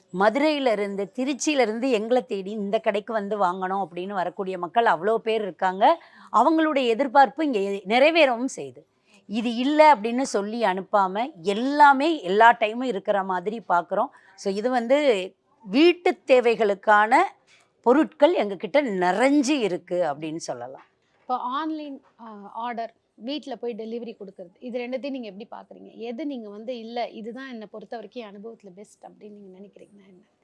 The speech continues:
Speaker 1: என்னைய கேட்டா எல்லாமே, நம்ம, நம்ம ட்ரெஸ்ஸா இருக்கட்டும், எதா இருக்கட்டும்,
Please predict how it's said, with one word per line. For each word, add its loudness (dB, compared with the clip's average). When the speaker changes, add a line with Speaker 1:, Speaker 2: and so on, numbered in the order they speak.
Speaker 1:
என்னைய -4
கேட்டா 4
எல்லாமே, 4
நம்ம, -4
நம்ம -10
ட்ரெஸ்ஸா 4
இருக்கட்டும், 2
எதா 6
இருக்கட்டும், 0